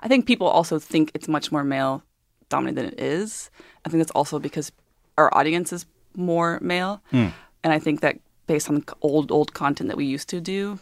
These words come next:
Speaker 2: Yeah.
Speaker 1: it definitely had a very male voice to it.
Speaker 2: Yeah.
Speaker 1: But I do think there are, like, a lot of women at the company who hold, you know, important jobs.
Speaker 2: How much do you know about your audience? I mean,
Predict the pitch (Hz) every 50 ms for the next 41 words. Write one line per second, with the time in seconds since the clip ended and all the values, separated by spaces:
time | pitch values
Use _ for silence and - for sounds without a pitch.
0 | _ - 120 110 95 80 78 80 - 156 151 156 156 147 147 139 - 143 139 143
1 | 143 147 147 156 - - 147 143 139 139 135 135 139 143 - 135 139 - 113 135
2 | 156 - - - 247 285 285 - - _ _ _ _ _ - - - 113 95 80
3 | - - 226 233 247 277 262 269 247 233 - 214 190 196 202 196 190 170 - -
4 | - - - 170 185 214 208 - - 147 143 - - _ _ _ _ _ _ _
5 | - - - - - 151 165 156 151 143 143 139 - - 156 - - - 147 151
6 | - 160 156 151 156 156 151 143 - - 143 147 151 156 - - - - - -
7 | 160 151 151 151 - - 139 - - - 151 - 147 143 156 147 131 - - -
8 | - - - - - - - - 135 147 165 170 170 165 - - 156 143 123 120
9 | 117 104 82 85 82 78 64 73 78 76 76 76 76 78 76 - 90 85 92 92
10 | 87